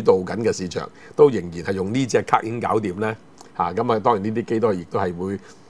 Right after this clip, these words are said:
針對返用家市場啦，啊，所以都係喺S D嘅世界。OK，咁啊，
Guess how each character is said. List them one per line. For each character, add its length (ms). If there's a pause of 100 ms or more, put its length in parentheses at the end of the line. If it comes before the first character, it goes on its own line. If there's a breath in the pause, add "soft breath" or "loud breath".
(160)
針 200
對 160
返 260
用 260
家 220
市 180
場 200
啦， 100
啊， 200
所 200
以 200 (200 loud breath)
都 140
係 80
喺 240
S 200
D 180
嘅 60
世 160
界。 280 (2250 loud breath)
OK， 260
咁 200
啊， 380